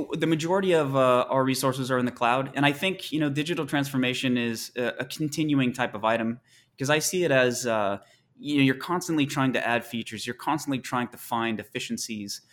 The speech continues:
Uh, so, uh, you know, we're there, um, for the most part. Um, but I, I definitely see it as continuing to stay ahead with emerging technology that's, uh,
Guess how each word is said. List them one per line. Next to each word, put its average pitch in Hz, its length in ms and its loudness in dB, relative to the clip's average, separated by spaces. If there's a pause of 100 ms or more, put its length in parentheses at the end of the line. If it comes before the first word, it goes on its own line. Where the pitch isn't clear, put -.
(260)
Uh, 113 220 0
so, 123 520 2
uh, - 120 -6
you 143 100 0
know, 127 380 2
we're 143 220 2
there, 151 600 2
um, 131 360 0
for - 120 -8
the 127 80 0
most 123 280 0
part. - 240 -4 (420)
Um, 123 180 0
but 127 140 2
I, 135 200 6
I 131 120 2
definitely 147 400 2
see 131 280 2
it 120 60 2
as 113 400 0 (160)
continuing 151 840 2
to 113 400 -2
stay 127 280 2
ahead 117 460 0
with 117 280 -2
emerging 143 340 2
technology 123 600 -2
that's, 104 380 -2 (400)
uh, 110 320 -6